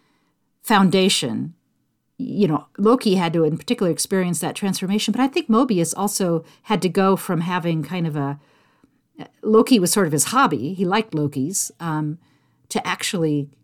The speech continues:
forming this, this, this deep friendship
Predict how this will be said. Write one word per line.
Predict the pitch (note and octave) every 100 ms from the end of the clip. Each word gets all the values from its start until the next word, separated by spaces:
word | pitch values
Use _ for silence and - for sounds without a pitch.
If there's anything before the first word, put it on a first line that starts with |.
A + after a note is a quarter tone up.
| _ _ _
forming | - F#3+ F3+ E3+ D#3
this, | D3 C#3+
this, | - D#3+ C#3+ -
this | E3 E3 D3 - - _ E3
deep | G#3 A3+ -
friendship | - G3+ B3+ B3+ B2+ A#2 -